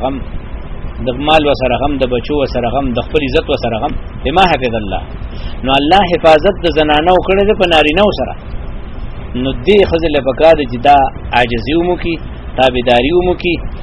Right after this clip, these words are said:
د خاوند د مال حفاظت هم وکړي، د خپل بدن حفاظت هم وکړي، چې ابرو او عزت ته هغه پاتې شي. هسې نه چې هغه په شپاړسو کلو کې وشرمېږي.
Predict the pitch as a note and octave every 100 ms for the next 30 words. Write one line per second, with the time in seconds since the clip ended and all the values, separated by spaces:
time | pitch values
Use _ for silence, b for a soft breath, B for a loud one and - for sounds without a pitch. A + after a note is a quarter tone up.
0 | - - - - C3+ C3+ D3 F3 E3 C#3+
1 | A#2 G#2 - A#2+ B2 B2+ D#3+ F3 D#3 D#3
2 | D3+ C#3+ D#3+ F3 F3+ F#3 G#3 F3+ D3 -
3 | D3 C3+ B2+ B2+ A2+ G#2+ G#2+ G#2 - -
4 | - - - B2+ C#3 D#3+ C#3 C3 D3 C3+
5 | B2 A#2 A#2 - - - - - - C3+
6 | D#3 D3+ C#3+ C#3+ C#3 A#2 D3+ F3 - -
7 | - - D3+ D3 B2 A#2+ C3 A#2+ A2 G#2+
8 | G2 F#2+